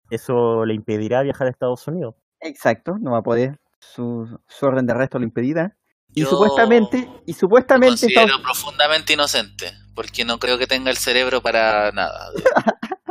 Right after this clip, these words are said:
Speaker 2: Eh, y supuestamente Estados Unidos, eh, mandó un, unos buques de marines al Caribe para una operación contra el narcotráfico.
Speaker 1: Bien.
Speaker 2: Venezuela no es, lo, el gobierno, eh, y Maduro no es tan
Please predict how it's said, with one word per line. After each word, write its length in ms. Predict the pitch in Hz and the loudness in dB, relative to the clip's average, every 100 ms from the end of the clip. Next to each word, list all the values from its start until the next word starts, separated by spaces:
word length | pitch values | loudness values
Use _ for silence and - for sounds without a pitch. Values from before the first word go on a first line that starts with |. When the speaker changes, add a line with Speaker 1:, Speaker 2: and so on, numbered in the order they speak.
| - _ - 262 - | -16 _ -18 -10 0
Speaker 2:
Eh, 180 | 160 - | 0 0
y 60 | 175 | -6
supuestamente 720 | 180 202 - 202 208 202 202 | 2 2 2 0 0 -2 -2
Estados 440 | 190 190 185 170 | -2 -2 -2 -2
Unidos, 640 | 160 175 196 202 - _ _ - | -6 -6 -6 -6 -10 _ _ -8
eh, 340 | 135 127 123 | -4 -2 -4
mandó 600 | 117 123 120 151 160 165 - | -2 -2 0 0 2 0 -6
un, 380 | - 127 127 123 | -6 -2 -2 -2
unos 220 | 131 131 107 | -2 -2 0
buques 280 | 147 151 135 | -2 0 -2
de 80 | |
marines 560 | 117 123 165 190 - _ _ _ - | 2 2 0 -4 -10 _ _ _ 0
al 180 | 160 143 | 0 4
Caribe 380 | 156 175 202 | 4 6 6
para 200 | - 165 165 | 6 4 4
una 100 | 156 | 4
operación 480 | - - 180 175 175 | 4 2 -2 -4 -2
contra 260 | 175 208 | -4 -2
el 60 | 165 | -2
narcotráfico. 640 | 190 190 220 - - - _ _ _ - | -2 -2 -2 -2 -6 -16 _ _ _ -18
Speaker 1:
Bien. 560 | - 85 - 104 90 _ _ _ | -12 -10 -8 -8 -8 _ _ _
Speaker 2:
Venezuela 540 | 113 131 143 196 180 143 | -4 -2 0 2 4 4
no 100 | 160 | 2
es, 160 | 170 - | -2 -4
lo, 220 | 135 131 123 - | -4 -4 -8 -4
el 120 | 139 | -2
gobierno, 260 | 143 156 156 | 0 0 -2
eh, 300 | - 135 127 | -2 -4 -2
y 100 | 131 | 0
Maduro 340 | 131 147 151 | 0 2 0
no 100 | 131 | 0
es 80 | 131 - | -2 0
tan 380 | 311 143 160 | 2 4 4